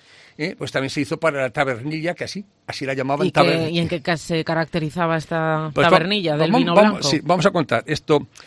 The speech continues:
Speaker 1: eh, se, se arrendaban, eh, para el mantenimiento, o no, bueno, para la traída de mantenimiento del vino blanco de Jaca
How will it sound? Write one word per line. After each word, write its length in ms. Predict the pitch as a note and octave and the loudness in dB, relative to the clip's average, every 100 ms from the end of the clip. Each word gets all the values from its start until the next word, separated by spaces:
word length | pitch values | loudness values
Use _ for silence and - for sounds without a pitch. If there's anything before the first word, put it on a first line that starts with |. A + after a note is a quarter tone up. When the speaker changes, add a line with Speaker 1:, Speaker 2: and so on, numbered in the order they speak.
| - - | -20 -10
Speaker 1:
eh, 240 | - E3+ - | -2 -2 -2
se, 640 | - F3+ E3+ E3 D#3+ - | 0 2 4 4 2 0
se 580 | - - D#3+ D#3+ D#3 D#3 - | -6 -2 2 2 4 2 2
arrendaban, 720 | D3 D3+ F3 A3+ A3 C4 - _ - _ - | 2 2 2 2 2 0 -4 _ -20 _ -4
eh, 420 | D3 C#3+ C#3 C#3 - | -2 0 0 -2 0
para 340 | D3 D3+ D3 | 2 4 4
el 100 | D3+ | 4
mantenimiento, 800 | D#3 D#3+ E3 D#3+ E3 G3+ F#3+ A#3 | 2 0 2 0 2 0 2 2
o 100 | E3 | 4
no, 100 | E3 | 2
bueno, 200 | C#3+ E3 | 2 0
para 200 | - C#3 | 0 0
la 100 | C3+ | -2
traída 260 | C3 E3 F#3+ | 0 0 2
de 100 | F3 | 2
mantenimiento 720 | D#3 D3+ - D3+ F3+ G#3 D#3+ | 2 0 0 0 2 0 2
del 80 | C#3 | 0
vino 240 | E3+ G3 D#3 | 2 2 2
blanco 340 | D#3+ E3+ D3+ | 0 0 0
de 100 | C#3 | 2
Jaca 400 | - D#3+ A3+ B3+ | 0 0 0 -2